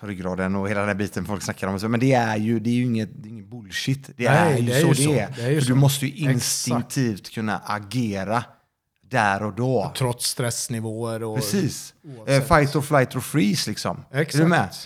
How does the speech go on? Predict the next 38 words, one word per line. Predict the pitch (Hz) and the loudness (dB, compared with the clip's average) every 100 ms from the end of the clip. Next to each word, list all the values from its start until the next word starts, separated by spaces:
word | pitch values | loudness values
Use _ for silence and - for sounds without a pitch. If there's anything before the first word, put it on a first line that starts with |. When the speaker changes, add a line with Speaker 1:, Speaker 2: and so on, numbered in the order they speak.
| - | -8
Speaker 2:
Exakt. | 139 | 0
Speaker 1:
Eh, | 135 131 127 123 | 4 6 4 2
då, | 147 | 0
du, | 143 147 | 2 0
då, | 135 156 147 147 - - | 0 -2 2 0 0 -2
jag, | 143 143 | 2 2
jag | 135 | 4
har | 139 180 | 4 4
ju, | 175 170 - 104 | 2 -2 -12 -8
jag | 135 | 0
har | 156 | 0
ju | |
börjat | 143 143 | 0 -2
snacka | 143 139 | -4 -4
om | 143 | -2
det | 135 | 0
ganska | 117 123 | 0 -2
mycket. | 117 113 117 | -2 -2 0
Jag | 127 127 123 | 2 2 2
tränar | - 156 143 104 101 104 | -2 -4 -2 -2 -2 -2
ju | 110 | -2
väldigt | 117 120 101 101 | 0 -2 -2 -4
mycket | 113 - 104 104 | -6 -6 -8 -4
runt | 117 143 151 139 - 110 | 0 2 2 -2 -6 -4
de | 98 98 101 | -2 -2 -8
tre. | - 156 107 98 - - - | -4 -2 -2 -4 -8 -16 -10
Jag | - - | -8 -2
tränar | 156 147 107 127 | 0 2 2 0
för | 135 147 | 0 0
att | 139 | 0
eventuellt | 135 135 120 - | 0 0 0 -2
kunna | - 120 98 110 139 135 _ _ _ - - | -2 -2 0 -2 -2 -4 _ _ _ -20 0
fly | 147 104 87 92 | 2 2 0 -2
om | 107 92 98 | 0 0 0
jag | 95 | 0
behöver. | 101 104 87 90 120 104 - _ | 2 2 2 0 -2 -2 -10 _
Speaker 2:
Mm. | 113 123 143 - | -16 -14 -14 -6
Speaker 1:
Ja. | 110 | -6